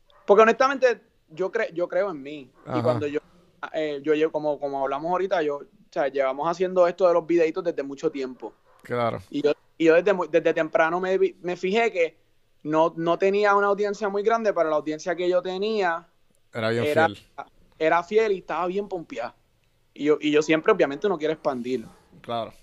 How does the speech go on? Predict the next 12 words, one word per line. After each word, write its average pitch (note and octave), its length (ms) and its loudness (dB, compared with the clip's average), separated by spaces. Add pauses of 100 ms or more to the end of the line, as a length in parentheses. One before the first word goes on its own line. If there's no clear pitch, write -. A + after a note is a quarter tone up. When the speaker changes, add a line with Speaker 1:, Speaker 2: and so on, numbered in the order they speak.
(600)
Speaker 1:
Lo F3 80 8
que G3 80 6
me G#3 80 6
tomó G3 220 8
por G3+ 120 4
sorpresa A3 360 0
es C4 80 0
que B3 100 4
pasó G3+ 180 0
tan F#3+ 160 -4
de F#3 120 2
repente. E3 580 -4